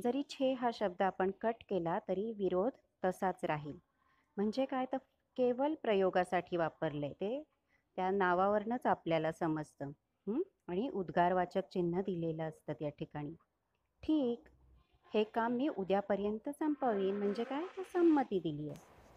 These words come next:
तर आहा हा, छे, ठीक हे सगळे काय झालेत? केवल प्रयोगी अव्यय, की ज्याचा फक्त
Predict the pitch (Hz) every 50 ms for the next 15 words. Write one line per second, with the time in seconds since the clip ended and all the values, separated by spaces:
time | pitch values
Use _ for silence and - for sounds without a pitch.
0 | - - - - - - - - - 208 214 240 - _ _ _ _ _ - 196
1 | 196 185 190 185 190 185 180 165 170 170 175 - - - - 214 196 190 180 170
2 | 165 - _ - - 202 185 175 - - - 190 180 - - 185 175 180 185 196
3 | 190 208 190 190 196 190 208 196 196 196 247 339 - _ _ _ _ - 202 180
4 | 175 175 190 185 180 180 - 180 165 151 156 151 156 143 - 151 156 160 151 147
5 | 147 160 - 180 - _ - 185 170 180 185 185 175 - - 208 220 - 208 -
6 | - _ -